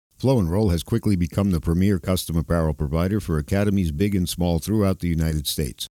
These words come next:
Reach out today to discuss your custom order and ask about their incredible pre-order program. You can send an email to flowandroll at gmail dot com or visit their Instagram at flow underscore n underscore roll and shoot them a direct message.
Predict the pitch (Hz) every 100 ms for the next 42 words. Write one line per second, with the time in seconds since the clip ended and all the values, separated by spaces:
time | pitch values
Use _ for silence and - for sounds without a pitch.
0 | _ - 120 117 104 98 82 80 92 -
1 | 69 69 - 95 - 90 107 - 95 -
2 | 82 76 80 76 76 101 - 87 82 71
3 | 73 69 98 98 95 92 - 104 95 87
4 | 80 - 85 65 58 52 _ _ _ 80
5 | 90 90 - 110 104 113 123 98 107 101
6 | 80 98 110 92 85 104 - 73 - 107
7 | 92 82 73 76 67 82 85 120 - 85
8 | 85 107 85 107 87 80 73 69 85 104
9 | - 78 80 87 104 - 92 107 - -
10 | 110 95 110 - - 104 107 - 92 95
11 | - 92 95 113 - 95 101 - 90 85
12 | 78 82 87 107 - 82 73 - 113 -
13 | 87 80 78 78 - 73 64 - -